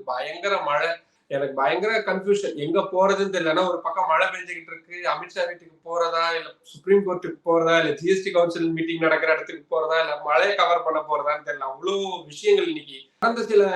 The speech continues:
வாரங்களாவே வந்து டெல்லி பயங்கர பிஸியா இருக்கு. அதுல இன்னைக்கு especially பாத்தீங்கன்னா, அமித்ஷாவுடைய வீட்ல நடந்த அந்த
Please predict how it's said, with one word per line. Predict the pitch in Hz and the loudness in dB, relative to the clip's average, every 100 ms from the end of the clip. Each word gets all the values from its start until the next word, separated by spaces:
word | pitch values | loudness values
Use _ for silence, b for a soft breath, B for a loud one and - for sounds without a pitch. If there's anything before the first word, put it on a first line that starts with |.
| 175 | 4
வாரங்களாவே | 175 240 240 214 202 214 | 6 6 4 0 0 0
வந்து | 214 196 214 202 | -8 -6 -6 -6
டெல்லி | 156 175 190 | -12 -8 -4
பயங்கர | - 139 170 208 | -2 -4 -6 -12
பிஸியா | 202 165 180 175 | -10 -12 -8 -6
இருக்கு. | 151 - 143 - _ _ _ | -6 -10 -20 -20 _ _ _
அதுல | 190 220 | 2 4
இன்னைக்கு | 196 240 269 240 | 2 -2 -4 -2
especially | 208 - 240 - 240 | -2 2 0 0 -4
பாத்தீங்கன்னா, | 208 190 175 185 214 | -4 -2 -4 -2 0
அமித்ஷாவுடைய | 175 175 262 - 262 208 185 165 | 0 0 -2 0 2 4 2 -2
வீட்ல | 151 240 247 240 | -4 -8 -6 -4
நடந்த | 190 175 160 | -2 -2 -4
அந்த | 147 | -4